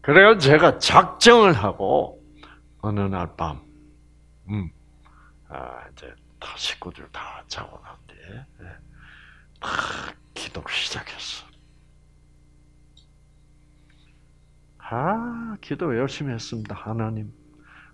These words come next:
나도, 어, 신유의 은사를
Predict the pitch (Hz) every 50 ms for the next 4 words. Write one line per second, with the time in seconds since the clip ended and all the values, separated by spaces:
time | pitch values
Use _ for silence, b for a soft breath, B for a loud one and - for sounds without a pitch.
0 | b _ - 95 98 98 101 101 98 95 95 - B B B B B B B -
1 | - 69 - - - - b b b b _ _ _ - - - - - - 156
2 | 151 147 143 139 127 110 101 - - 147 143 127 110 - - 76 - - - 69
3 | 92 87 -